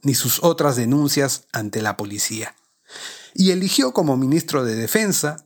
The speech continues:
a otro individuo que carga con una denuncia de su pareja. Necesitábamos recuperar el orgullo de ser peruanos y alentar la diversidad como motor de nuestra riqueza cultural. ¿Y qué ha ocurrido?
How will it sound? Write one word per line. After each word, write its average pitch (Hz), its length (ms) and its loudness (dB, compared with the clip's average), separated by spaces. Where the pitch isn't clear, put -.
a 135 100 4
otro 185 300 2
individuo 165 640 2
que 120 160 -2
carga 147 400 2
con 120 180 2
una 135 220 2
denuncia 131 540 2
de 120 100 2
su 110 180 0
pareja. 107 500 -4
Necesitábamos 151 840 2
recuperar 120 680 0
el 127 120 0
orgullo 120 440 0
de 107 120 -4
ser 117 220 -2
peruanos 120 720 -2
y 160 140 4
alentar 139 500 2
la 139 120 2
diversidad 120 720 0
como 117 280 2
motor 120 460 0
de 117 100 2
nuestra 107 380 -2
riqueza 110 520 0
cultural. 98 640 -2
¿Y 123 120 -2
qué 123 160 2
ha 120 60 6
ocurrido? 147 680 0